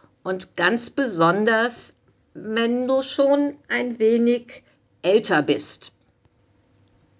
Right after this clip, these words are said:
Ja, und gerade zum Tra-, Thema schon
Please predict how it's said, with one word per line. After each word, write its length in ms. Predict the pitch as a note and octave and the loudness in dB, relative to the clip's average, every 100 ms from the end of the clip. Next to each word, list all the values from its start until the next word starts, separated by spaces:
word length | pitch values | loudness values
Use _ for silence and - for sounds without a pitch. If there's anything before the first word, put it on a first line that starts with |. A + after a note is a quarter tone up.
| _ _ _ _ _ | _ _ _ _ _
Ja, 140 | G3 G#3+ | -6 -4
und 160 | G3+ | -6
gerade 440 | - E3 F3 A3+ A#3+ | -2 2 2 2 -2
zum 420 | - A3+ A3+ A3+ | -2 -2 -2 -4
Tra-, 520 | - G3+ G3+ G#3+ F3 | -8 -2 0 0 -4
Thema 560 | - G#3+ G#3+ A3 G#3+ G#3+ | -2 0 2 2 0 0
schon 460 | - G#3+ G#3 G#3+ | -4 -6 -6 -6